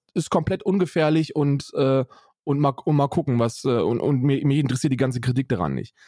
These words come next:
Die EntwicklerInnen von, äh, von dem Videospiel, die haben als erste Firma wahrscheinlich jetzt wirklich so, so Trans-Sein in ihr Spiel, äh, reingebaut.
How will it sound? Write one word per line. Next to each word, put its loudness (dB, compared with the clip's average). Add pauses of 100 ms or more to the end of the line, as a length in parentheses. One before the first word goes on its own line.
(300)
Die 0
EntwicklerInnen 2
von, 0 (140)
äh, 0
von -2
dem 2
Videospiel, 0 (480)
die 0
haben 0 (1120)
als -2
erste -2
Firma 0
wahrscheinlich 0 (460)
jetzt 0
wirklich 0
so, 0
so 2 (840)
Trans-Sein -2 (640)
in 0
ihr 2
Spiel, 0 (1200)
äh, -10 (220)
reingebaut. 0